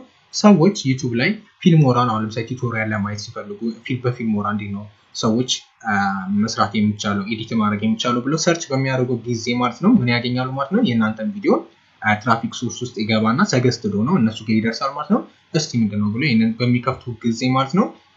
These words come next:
አ፣ ቪዲዮን ያዩላቸዋል። አያችሁ እንግዲህ ሁለት ነገር ነው አሁን ላሳያችሁ የፈለኩት። አሁን ኦንላይን ሳይሆን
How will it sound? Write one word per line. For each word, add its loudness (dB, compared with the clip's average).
አ፣ 2
ቪዲዮን 4
ያዩላቸዋል። 2
አያችሁ 0
እንግዲህ 2
ሁለት 2
ነገር 4
ነው 2
አሁን 2
ላሳያችሁ 0
የፈለኩት። -10
አሁን 6
ኦንላይን 4
ሳይሆን 4